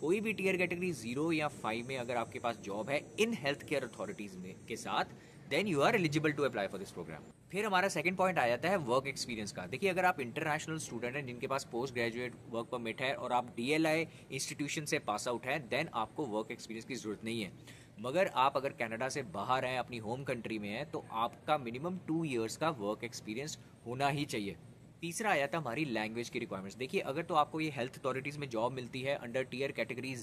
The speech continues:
zero या फिर वन, तो उस case में आपको Language test की requirement नहीं पड़ेगी। हो सकता है कुछ case में बीएससी, पीएनपी आपको बोल दे test के लिए, but majority time में आपको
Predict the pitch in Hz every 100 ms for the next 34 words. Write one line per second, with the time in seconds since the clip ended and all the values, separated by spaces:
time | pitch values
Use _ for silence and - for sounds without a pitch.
0 | 95 104 131 160 - - - 110 120 156
1 | 117 110 107 - - - - - 196 -
2 | 160 156 156 175 190 117 117 - - 156
3 | 165 - - - - - - - - 123
4 | 127 135 156 185 - 151 - 175 160 117
5 | 104 120 151 117 98 117 151 156 139 139
6 | 180 196 - - - 147 175 185 208 190
7 | 190 170 160 180 117 120 139 - 160 123
8 | 139 139 156 131 135 131 98 113 123 165
9 | 147 143 156 180 180 120 147 - 123 107
10 | 107 131 151 165 202 190 - - - -
11 | - - - 123 120 143 - 113 - -
12 | 170